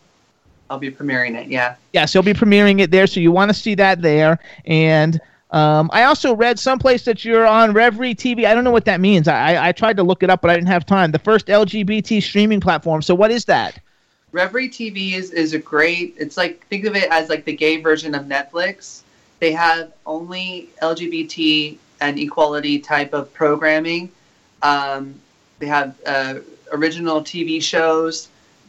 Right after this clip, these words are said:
Speaker 1: that are geared towards L G B T community, and they, they also have, uh, artists like me who they're promoting.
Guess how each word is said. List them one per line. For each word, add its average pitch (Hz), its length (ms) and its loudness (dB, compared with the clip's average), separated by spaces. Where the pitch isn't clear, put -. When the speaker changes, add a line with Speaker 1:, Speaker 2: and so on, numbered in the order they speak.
Speaker 1:
that 147 240 -2
are 143 100 -4
geared 147 360 -6
towards 147 320 -6
L 147 140 -6
G 147 120 -8
B 143 160 -2
T 147 200 -4
community, 170 800 -2
and 147 340 -2
they, 147 240 -4
they 151 200 -4
also 147 280 -4
have, 143 460 -4
uh, 131 480 -4
artists 147 320 -4
like 143 160 -4
me 147 340 -6
who 147 200 -14
they're 135 180 -2
promoting. 139 600 -8